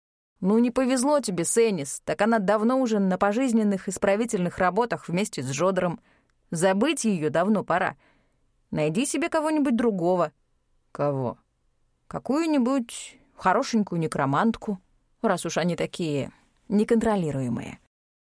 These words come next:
С самыми неуправляемыми подчиненными бороться стоит иначе». Сагрон улыбнулся. «Ну-ка, поклянись, что с сегодняшнего дня идешь в отпуск».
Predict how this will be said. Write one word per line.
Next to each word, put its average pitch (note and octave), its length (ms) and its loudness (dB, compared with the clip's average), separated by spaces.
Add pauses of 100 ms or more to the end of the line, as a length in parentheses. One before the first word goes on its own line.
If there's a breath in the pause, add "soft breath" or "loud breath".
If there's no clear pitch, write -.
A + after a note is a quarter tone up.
(300)
С - 80 -14
самыми A#3+ 680 2
неуправляемыми F#3 1000 2
подчиненными B3+ 1120 0 (440 soft breath)
бороться C3 580 -2
стоит D#3 400 -2
иначе». A#3 440 -2 (640)
Сагрон G#3+ 520 2
улыбнулся. F3 800 -2 (400)
«Ну-ка, A#3 360 0 (140)
поклянись, C#4 640 0
что - 260 -4
с F#3+ 60 -4
сегодняшнего G3 840 0
дня C4+ 280 2
идешь G#3+ 260 0
в G3 80 0
отпуск». - 400 -6